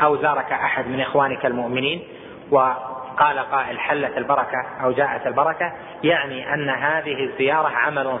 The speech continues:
صالح، والعمل الصالح مبارك. وهذا العبد الصالح إذا جاء وقلت، وقال القائل: "حلت البركة"، يعني لأنه إذا جاء العبد الصالح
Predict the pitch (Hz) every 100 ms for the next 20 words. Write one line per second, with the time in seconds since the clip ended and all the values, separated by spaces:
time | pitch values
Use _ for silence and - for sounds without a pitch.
0 | - 127 131 - - - - - - 139
1 | 131 117 160 139 123 - 147 160 165 165
2 | 151 139 120 98 - - - - - -
3 | - 120 160 151 147 139 - 143 - 143
4 | 135 139 131 127 139 151 165 - - -
5 | - 120 156 143 - 135 - 139 131 127
6 | 131 123 - 147 143 123 120 131 139 -
7 | 147 - - - - 143 151 131 147 180
8 | - - 127 147 151 131 131 127 131 131
9 | 135 151 127 139 135 131 - 147 165